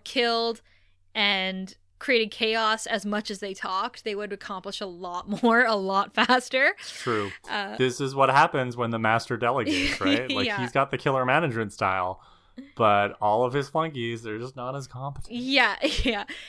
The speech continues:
Speaker 1: And at this point, this is also when Cordelia sees that Jesse, who, who puts on his vamp face, she sees that he's a vampire. And, and they all have vamp face on too. And, um, the poor bouncer is Luke's first victim, and he bites him.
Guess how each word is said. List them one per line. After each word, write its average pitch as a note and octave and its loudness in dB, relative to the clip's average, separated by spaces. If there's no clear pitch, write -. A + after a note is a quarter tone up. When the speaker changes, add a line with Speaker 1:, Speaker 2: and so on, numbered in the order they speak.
Speaker 1:
And C#4 6
at C#4+ 2
this E4 -4
point, D4+ -4
this C4 -6
is - -8
also A#3+ -2
when A3 -4
Cordelia G#3 -4
sees G3+ -10
that F#3 -8
Jesse, F#3+ -8
who, G#3 -10
who G#3 -8
puts G#3+ -6
on G3 -6
his F#3+ -10
vamp C#4 4
face, G#3+ -2
she - -8
sees G3 -12
that F#3+ -12
he's F3 -12
a F3 -14
vampire. E3+ -10
And, F3+ -12
and A3+ 2
they C#4 4
all E4 4
have B3 2
vamp G3+ -2
face G3+ -6
on G#3 -8
too. E4 0
And, G#3+ -2
um, G3 -4
the G#3 -12
poor D#4 2
bouncer G#3+ -2
is F#3+ -10
Luke's G#3 -8
first A3+ -12
victim, F3+ -12
and F#3 -12
he G3+ -10
bites C4 -2
him. B3 -4